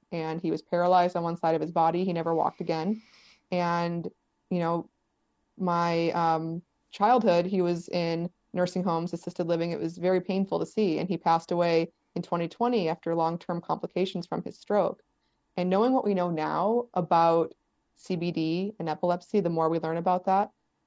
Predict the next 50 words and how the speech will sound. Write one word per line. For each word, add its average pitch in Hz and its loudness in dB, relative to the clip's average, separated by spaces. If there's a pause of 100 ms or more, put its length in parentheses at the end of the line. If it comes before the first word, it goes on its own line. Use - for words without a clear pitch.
(120)
I 185 0
can't 226 -2
help 202 2
but 180 2
wonder 220 2
if 185 -2
it 175 -2
could - -4
have 170 -2
helped 220 0
him. - -10
And 170 -6
maybe 180 0 (160)
he 185 -6
could - -4
have 160 -2
tried 185 2
it. - -2 (160)
Who 202 2
knows 196 2
if 214 -8
it 180 0
would 165 0
have 160 -4
worked, 175 -2
but 175 -2
he 180 -4
could 180 -6
have 175 0
at 175 0
least 165 -2
had 156 0
the - -10
chance, - -6
and 170 -4
maybe 170 0
he'd 170 -6
be 170 0
with 156 -4
us - -8
today. 143 -2 (680)
And 175 0
knowing 190 4
that 220 2
there 196 4
are 170 4
still 170 0
people 190 -2
like 160 -4 (140)
him 226 0